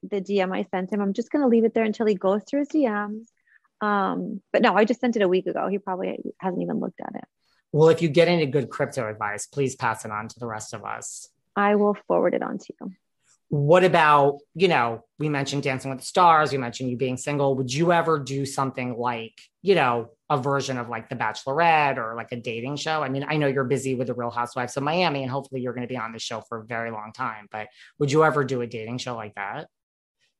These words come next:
Speaker 1: Um, I might. I mean, I would maybe. I don't know. I feel like, doesn't that make the pool just way bigger? And that way, couldn't you find, like, the perfect guy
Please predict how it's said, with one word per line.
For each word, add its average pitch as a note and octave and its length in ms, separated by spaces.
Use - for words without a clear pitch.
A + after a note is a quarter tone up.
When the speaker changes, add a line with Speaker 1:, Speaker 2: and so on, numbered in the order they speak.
Speaker 1:
Um, C4 720
I A#3+ 80
might. A3 420
I A3 60
mean, G#3+ 140
I G3 100
would A3+ 200
maybe. F#3+ 420
I G3 100
don't G#3+ 140
know. A3+ 360
I C4+ 60
feel F4+ 120
like, D#4+ 100
doesn't D#4+ 220
that D#4+ 120
make C#4 180
the A#3 80
pool C4 280
just A3+ 180
way A3+ 140
bigger? G#3 500
And G#3+ 100
that G3 100
way, A3 120
couldn't A#3+ 420
you A#3+ 80
find, A3+ 260
like, G3+ 140
the F#3 80
perfect A3 540
guy F#3+ 500